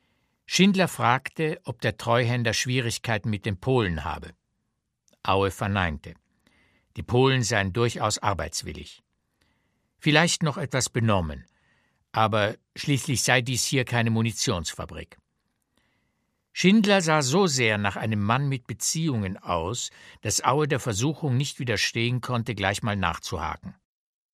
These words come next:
Ob Herr Schindler jemand bei der Rüstungsinspektion kenne, beispielsweise den General Julius Schindler.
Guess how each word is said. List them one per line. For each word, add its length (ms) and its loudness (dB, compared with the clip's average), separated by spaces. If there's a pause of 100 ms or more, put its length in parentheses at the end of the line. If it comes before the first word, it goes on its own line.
(560)
Ob 160 2
Herr 120 2
Schindler 440 2
jemand 400 0
bei 120 0
der 140 0
Rüstungsinspektion 1300 -4
kenne, 320 -8 (760)
beispielsweise 840 0
den 200 -2
General 420 0
Julius 580 0
Schindler. 600 -2